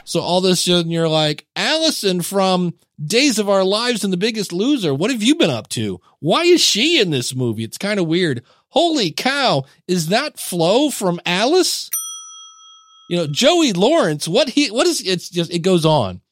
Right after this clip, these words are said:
But there's always one person that you recognize and a whole bunch of people that you don't. And then, speaking of acting,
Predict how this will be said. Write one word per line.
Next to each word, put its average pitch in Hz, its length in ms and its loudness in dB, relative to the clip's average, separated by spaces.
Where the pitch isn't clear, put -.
But 170 100 -2
there's 180 180 4
always 220 260 2
one 208 540 4
person 196 320 -2
that 185 80 -2
you 175 140 -2
recognize 170 520 0
and 131 120 2
a 117 100 0
whole 160 320 6
bunch 170 240 2
of 143 80 -6
people 151 280 0
that 143 120 -4
you 135 100 -4
don't. 131 340 -2
And 170 160 -2
then, 175 400 0
speaking 226 480 -4
of 180 160 -2
acting, 139 640 -4